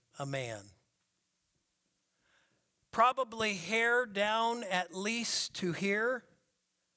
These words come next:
black, black fingernails, gaunt looking. Had to weigh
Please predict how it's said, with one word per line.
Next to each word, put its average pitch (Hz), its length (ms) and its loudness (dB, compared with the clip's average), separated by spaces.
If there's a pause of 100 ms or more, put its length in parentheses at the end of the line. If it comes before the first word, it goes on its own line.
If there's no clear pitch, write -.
(680)
black, 202 840 0 (960)
black 208 640 0
fingernails, 233 1300 -2 (1120)
gaunt 226 640 2 (240)
looking. 170 480 -4 (1400)
Had 220 280 0
to 208 100 -4
weigh 214 480 0